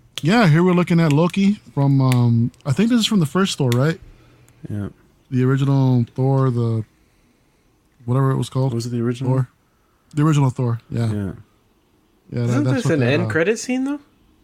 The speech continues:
Speaker 3: Remember when he goes into
Speaker 1: To
Speaker 3: the
Speaker 1: be
Speaker 3: end
Speaker 1: honest, I don't, I don't remember the end credit scene.
Speaker 3: When he goes in and he's talking to Odin, and Odin's like, "Yeah, go ahead." He's like, "I wanna stay on Earth." And he's like, "Yeah, go ahead," or whatever. And then he turns into Loki afterwards.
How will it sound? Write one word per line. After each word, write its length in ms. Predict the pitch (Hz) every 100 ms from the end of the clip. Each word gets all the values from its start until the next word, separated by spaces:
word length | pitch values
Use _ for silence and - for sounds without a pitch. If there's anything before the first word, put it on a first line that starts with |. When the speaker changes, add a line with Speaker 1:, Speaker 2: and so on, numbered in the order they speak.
| _ _ _ _ _ _ _ _ _ _ _ _ _ _ _ _ _
Speaker 3:
Remember 280 | 156 202 233
when 120 | 220
he 100 | 190
goes 240 | 156 180 175
into 220 | 185 170
Speaker 1:
To 60 | 156
Speaker 3:
the 60 |
Speaker 1:
be 60 | 170
Speaker 3:
end 80 | 170
Speaker 1:
honest, 260 | 175 175 185
I 100 | 190
don't, 240 | 190 180 185
I 120 | 180
don't 140 | 180
remember 340 | 160 147 160 160
the 120 | 139
end 120 | 135
credit 240 | 139 131 120
scene. 280 | 139 131 127
Speaker 3:
When 140 | 147
he 80 | 143
goes 300 | 151 160 151
in 180 | 160 165
and 100 | 151
he's 160 | 131
talking 320 | 156 151 151
to 60 | 139
Odin, 340 | 127 147 147 139
and 100 | 127
Odin's 340 | 131 131 123
like, 240 | 127 120 147
"Yeah, 240 | 151 135
go 140 | 135 135
ahead." 340 | 139 131 127 - _ _
He's 160 | 139 139
like, 140 | 131
"I 40 |
wanna 200 | 139 147
stay 220 | 131 156 151
on 160 | 135
Earth." 380 | 135 131 120 -
And 80 | 127
he's 140 | 123
like, 140 | 123 120
"Yeah, 200 | 135 127
go 120 | 127
ahead," 240 | 127 123
or 120 | 120 117
whatever. 380 | 117 117 117 - _ _ _ _ _ 139
And 120 | 127
then 120 | 123
he 80 | 120
turns 280 | - 127 123
into 160 | 123
Loki 300 | 117 120 123 117
afterwards. 540 | 123 139 135 131